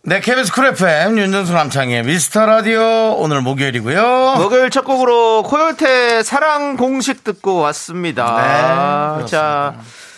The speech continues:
Speaker 2: 자, 우리 속에 천불이 나시는 분들, 케이 오칠사삼님. "사무실에서 듣다가 저도 모르게 듣고 소리 지를 뻔했네요. 직장인 열불이 팍팍! 연말인데 너무 바쁘네요. 집에 가고 싶습니다. 저는 아 주세요." 라고 해주셨습니다.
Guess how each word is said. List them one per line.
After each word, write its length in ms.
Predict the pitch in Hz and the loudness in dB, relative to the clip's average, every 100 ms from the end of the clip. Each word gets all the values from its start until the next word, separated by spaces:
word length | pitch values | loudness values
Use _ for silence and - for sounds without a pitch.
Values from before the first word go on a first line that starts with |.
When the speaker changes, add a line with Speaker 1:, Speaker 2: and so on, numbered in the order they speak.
| - - | -20 -8
Speaker 2:
자, 420 | 180 185 185 185 | -2 0 0 0
우리 200 | 185 190 | 0 0
속에 300 | 185 196 208 | -2 -2 -2
천불이 340 | - 226 214 | -2 -4 -2
나시는 360 | 185 170 180 175 | -2 -4 -4 -6
분들, 380 | 156 147 139 110 | -6 -4 -4 -6
케이 420 | - 214 208 196 | -4 -2 0 -2
오칠사삼님. 1200 | - 180 185 - 208 190 180 147 151 139 131 104 87 _ - - - | -4 -6 -6 -8 -4 -4 -2 -4 -4 -6 -8 -10 -14 _ -20 -20 -20
"사무실에서 580 | - 220 247 226 214 185 | -6 -4 -2 -2 -2 -4
듣다가 360 | 160 143 151 143 | -6 -6 -4 -4
저도 240 | 147 170 | -4 -4
모르게 460 | 180 156 147 143 120 | -2 -2 -2 -2 -4
듣고 340 | - - 147 135 | -8 -12 -8 -6
소리 240 | 226 233 | -4 -4
지를 140 | 190 185 | -4 -4
뻔했네요. 500 | 143 120 107 101 110 _ - - - - | -4 -4 -8 -10 -12 _ -20 -20 -20 -12
직장인 480 | 160 - 220 208 | -8 -2 0 0
열불이 360 | 165 175 190 190 | 0 0 -2 -4
팍팍! 320 | 269 - 330 370 403 403 370 - - _ - - - - _ 170 | -6 -2 0 2 4 4 2 -4 -12 _ -20 -20 -20 -20 _ -4
연말인데 560 | 202 233 254 226 226 | 0 0 0 0 2
너무 200 | 185 196 | 2 0
바쁘네요. 640 | 185 160 - 208 190 170 170 | 0 -2 -4 -2 0 0 -2
집에 180 | - 202 | -2 -4
가고 260 | 185 220 359 | -2 -2 -4
싶습니다. 880 | 339 302 269 226 220 208 208 202 | -6 -10 -8 0 2 4 4 2
저는 380 | - 196 220 233 | -2 -4 -2 -2
아 440 | - 175 240 269 254 | 0 0 2 2 2
주세요." 680 | 202 247 233 196 208 208 175 | 0 0 2 2 2 2 2
라고 240 | 143 127 | 0 -2
해주셨습니다. 680 | 120 120 - 95 85 104 | -6 -10 -14 -18 -16 -16